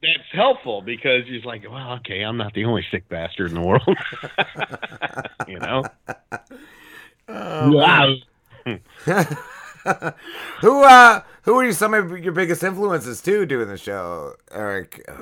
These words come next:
Speaker 2: Going back, like, to when you first started.
Speaker 1: Uh, as far as radio is concerned, I mean, I grew up around it. My aunt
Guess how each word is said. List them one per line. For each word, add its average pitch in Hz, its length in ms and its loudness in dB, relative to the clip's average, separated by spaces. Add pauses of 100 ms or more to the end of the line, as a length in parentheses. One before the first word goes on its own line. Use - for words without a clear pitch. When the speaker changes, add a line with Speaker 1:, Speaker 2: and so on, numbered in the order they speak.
(880)
Speaker 2:
Going 117 280 -10
back, 92 420 -8 (260)
like, 123 160 -6
to 143 80 -6
when 131 280 -2
you 117 80 -8
first 107 240 -8
started. 87 400 -8 (1000)
Speaker 1:
Uh, 127 520 2 (160)
as 135 160 -4 (100)
far 180 180 2
as 104 100 -4
radio 156 540 0
is 156 140 -6
concerned, 165 680 -4
I 127 160 -4
mean, 135 260 -6
I 147 260 0
grew 139 400 -2
up 151 140 0
around 120 380 -4
it. 104 100 -8
My 110 220 -8
aunt 123 360 -6